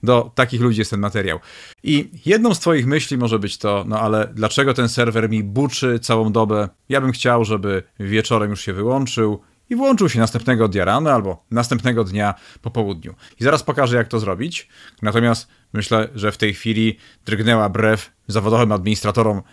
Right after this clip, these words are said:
serwerowni, którzy mówią: "Zaraz, zaraz, ale dyski serwerowe są tak stworzone, żeby działały na okrągło całą dobę, a nie żeby je na noc wyłączać". To prawda. Natomiast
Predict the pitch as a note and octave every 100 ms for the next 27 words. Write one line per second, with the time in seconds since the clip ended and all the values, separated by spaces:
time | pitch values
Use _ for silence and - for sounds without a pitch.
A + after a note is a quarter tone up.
0 | _ - C#3+ B2+ A2+ A#2 A2+ G#2 F#2+ G#2
1 | G#2 G2 F#2+ F#2+ A2+ G2+ E2 E2 F2 -
2 | _ - A2 A#2 - A2 A2 G2+ G#2+ A2
3 | A2 G#2+ - - G#2+ G2 A2 - - G2+
4 | A2+ A2+ G2+ G#2 G2 G2+ G#2 G#2+ G#2+ G#2+
5 | A2 B2+ B2 A2 G2+ A2+ G#2+ A2 A#2 F#2+
6 | G2+ G#2+ G#2 A2 A#2+ A#2 G#2 B2 A#2+ A2
7 | - - - _ _ _ F3+ F#3 F#3+ G3+
8 | F3 A#2+ - _ _ G2+ G2 F#2+ A#2 A2+
9 | A#2